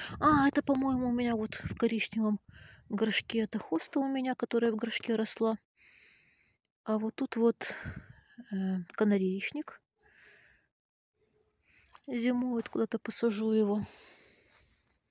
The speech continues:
Ну, ничего еще не взошло, конечно, кроме, кроме луковичных. И это нормально. Это хорошо, потому что всему еще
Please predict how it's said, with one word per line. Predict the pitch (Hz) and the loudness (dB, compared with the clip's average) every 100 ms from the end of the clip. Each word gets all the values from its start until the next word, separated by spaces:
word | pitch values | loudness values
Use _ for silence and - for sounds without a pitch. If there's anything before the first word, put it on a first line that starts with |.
| _ _ _ _ _ _ _ _ _ _ _ _ _ _ _ - - - _ _ _ _ _ _ _ - | _ _ _ _ _ _ _ _ _ _ _ _ _ _ _ -20 -20 -20 _ _ _ _ _ _ _ -10
Ну, | 254 247 | -4 0
ничего | 247 - 269 254 | 0 2 4 4
еще | 220 240 | 4 2
не | 233 | 0
взошло, | 226 240 - 349 | 2 0 2 0
конечно, | - 208 202 - 202 202 - - _ _ | 2 2 2 2 -2 -4 -8 -20 _ _
кроме, | - 208 202 196 - - - - - - - | 0 4 4 2 -4 -20 -20 -20 -20 -20 -4
кроме | - 220 220 | 4 6 6
луковичных. | 214 190 180 185 - 202 - | 4 2 0 -2 -2 -2 -4
И | - 240 | -2 0
это | 247 233 | 0 0
нормально. | 226 240 196 175 185 185 - - | 0 2 2 2 0 -4 -4 -10
Это | - 202 | -6 -8
хорошо, | - - 226 202 190 - - 285 | -8 -4 0 0 0 -4 -4 -4
потому | 254 240 226 233 | -4 -2 -2 -4
что | - 214 | -8 -10
всему | - 220 254 254 | -4 -4 -2 -4
еще | 202 - 233 | -2 -2 -4